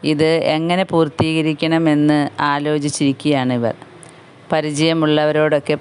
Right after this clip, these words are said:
പറയുവാൻ അവർ തുടങ്ങിക്കഴിഞ്ഞിട്ടുണ്ട്. അതിലൊരു ഭാഗമാണ് എൻ്റെ ഈ സന്ദർശനവും ഈ വീഡിയോ പങ്കുവെക്കലും.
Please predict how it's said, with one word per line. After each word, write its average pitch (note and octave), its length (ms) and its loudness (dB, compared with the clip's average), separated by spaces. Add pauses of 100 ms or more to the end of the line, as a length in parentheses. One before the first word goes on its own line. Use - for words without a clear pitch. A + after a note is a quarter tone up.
പറയുവാൻ C#3+ 560 0 (800)
അവർ D3+ 400 0 (720)
തുടങ്ങിക്കഴിഞ്ഞിട്ടുണ്ട്. D#3 1080 0 (420)
അതിലൊരു D3 420 0
ഭാഗമാണ് C#3+ 840 0 (760)
എൻ്റെ D#3 280 -2
ഈ D#3+ 140 2
സന്ദർശനവും D3 920 0 (640)
ഈ D3+ 120 0
വീഡിയോ D3 460 2
പങ്കുവെക്കലും. C3+ 800 -2